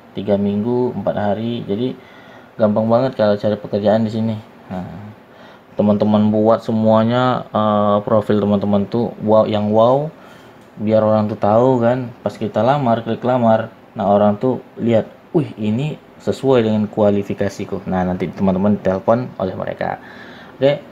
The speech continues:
itu tentang LinkedIn ya. Mudah-mudahan teman-teman bisa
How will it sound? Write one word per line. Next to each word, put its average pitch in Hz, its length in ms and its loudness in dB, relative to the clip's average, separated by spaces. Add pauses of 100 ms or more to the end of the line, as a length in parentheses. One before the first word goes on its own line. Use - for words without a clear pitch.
(220)
itu 107 240 -6
tentang 127 720 -2
LinkedIn 104 560 -2
ya. 98 320 -4
Mudah-mudahan 117 960 -2
teman-teman 107 560 -2
bisa 98 640 -4